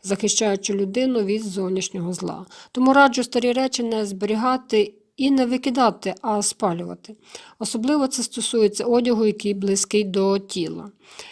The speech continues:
Е, класти на ліжко зношені речі означає привертати на себе негатив та хвороби.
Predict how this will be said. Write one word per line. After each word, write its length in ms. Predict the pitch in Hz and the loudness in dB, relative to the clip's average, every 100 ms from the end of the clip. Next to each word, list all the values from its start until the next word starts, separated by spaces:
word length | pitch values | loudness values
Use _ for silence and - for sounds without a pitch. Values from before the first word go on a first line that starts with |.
| - _ | -20 _
Е, 280 | 226 202 202 | -2 0 0
класти 400 | 202 233 285 - | 4 4 4 2
на 140 | 240 226 | 0 0
ліжко 400 | 233 233 - 214 | 2 0 0 -2
зношені 520 | 233 226 226 226 220 | 0 2 2 0 0
речі 480 | 262 294 - 247 233 | 2 2 0 2 2
означає 560 | 220 214 208 277 294 | 2 0 0 0 0
привертати 640 | 277 220 208 202 226 220 | 0 -2 -2 -2 -4 0
на 120 | 214 196 | -2 -2
себе 500 | - 202 185 185 - | 0 0 0 -4 -4
негатив 600 | 226 208 196 196 196 240 | -2 0 2 0 -2 -4
та 140 | 240 180 | -4 -10
хвороби. 560 | - 185 180 196 208 | -10 -10 -10 -12 -16